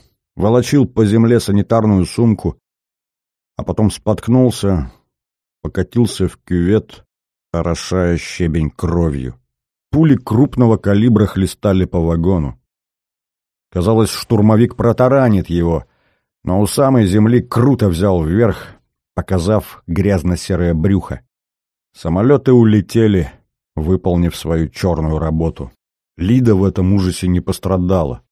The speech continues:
Когда Глеб добрёл до неё, она сидела в междупутье, совершенно обессилевшая, растирала слёзы грязными кулачками. Санитары и медсёстры собирали людей.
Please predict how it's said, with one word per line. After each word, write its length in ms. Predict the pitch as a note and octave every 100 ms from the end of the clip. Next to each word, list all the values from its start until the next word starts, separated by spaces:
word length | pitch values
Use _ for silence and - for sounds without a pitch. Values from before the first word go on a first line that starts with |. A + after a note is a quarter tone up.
| _ _ _
Когда 380 | - E2+ F#2+ A2+
Глеб 380 | F#2+ G2 A2 G2
добрёл 540 | F2 F#2+ F#2 A2+ A#2
до 120 | F2 F2
неё, 500 | F2+ F2+ G2+ F#2+ C#2 - - _ _ _ _ -
она 220 | F2+ A2+
сидела 400 | B2+ C3+ D3 B2+
в 120 | F2+
междупутье, 1000 | G#2+ B2 E2+ G2 G#2+ A#2+ B2 - F2+ C#2 - _
совершенно 800 | E2 D#2+ D2+ - A#2 G#2+ F#2+ E2+
обессилевшая, 1000 | E2 E2+ - - A2+ G2 - - C#2 - _ _ _ _ _
растирала 720 | D#2+ F2 - - F#2+ A2+ G#2+ F2
слёзы 440 | - G2+ F#2+ E2+
грязными 500 | D2 F2 D#2 D#2+ D#2
кулачками. 720 | - D#2+ D2+ - E2 C#2 A#1+ _ _ _ _ _ _
Санитары 540 | - G2 G2+ A#2 A2 G2+
и 40 |
медсёстры 600 | G2 F2+ A2+ A2 - F#2
собирали 580 | - F2 F2 F#2 G2+ F2
людей. 580 | D#2+ D2+ D#2+ F#2+ F2